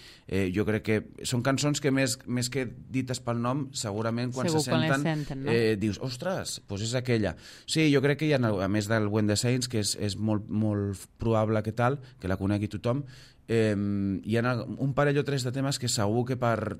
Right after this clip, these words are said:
Speaker 1: pues, jo què sé, orquestres que venien al poble aquí fa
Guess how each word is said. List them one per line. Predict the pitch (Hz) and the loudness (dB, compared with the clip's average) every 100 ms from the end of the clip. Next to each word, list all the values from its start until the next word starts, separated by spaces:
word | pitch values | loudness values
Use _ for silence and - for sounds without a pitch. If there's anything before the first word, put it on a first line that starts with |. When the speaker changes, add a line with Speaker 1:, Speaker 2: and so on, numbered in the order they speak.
| - | -8
Speaker 1:
pues, | 98 76 | -8 -8
jo | 90 104 | -10 -8
què | |
sé, | - 107 | -6 -4
orquestres | 95 90 113 117 - 110 | -2 -2 -2 -2 -2 -6
que | - 107 | -4 -4
venien | 107 110 | -2 -2
al | 104 - | -2 -2
poble | 107 107 107 | 0 0 -2
aquí | 101 104 | -4 -6
fa | 95 95 95 98 | -4 -4 -2 -4